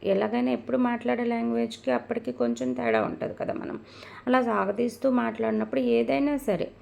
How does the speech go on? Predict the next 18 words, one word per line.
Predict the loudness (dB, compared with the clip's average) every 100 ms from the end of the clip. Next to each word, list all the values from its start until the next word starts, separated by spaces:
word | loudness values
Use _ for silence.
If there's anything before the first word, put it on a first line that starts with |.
| -20 -20 -10 0
"మమ్మీ, | 2 4 4 2 -2 -6 -18 -20 -14 -4
ఆ, | 0 2 2 2 0
బనానా | 2 2 4 2 0 -2 -4 0
తింటాను" | 2 2 0 0 -2
అంటారు | 0 0 0 0
కదండి. | 0 0 0 -2 -6 -18 -20 -14 -6 -2
"అయ్యో | 0 2
చెర్రీ | 0 0 2 4 4 0
బాబుకి | 2 2 0 0
బనానా | 0 2 4 2
కావాలంట, | 2 2 4 4 4 2 2
అసలు | 2 2 -2 -6 -20 -20 -2 2
మన | 4 4
ఇంట్లో | 2 2 2
బనానాస్ | 2 2 2 2 0
ఉన్నాయో | 0 2 2 2
లేవో | 4 2 2
చూడాలమ్మా, | 0 -2 0 2 2 2 0 -2 -4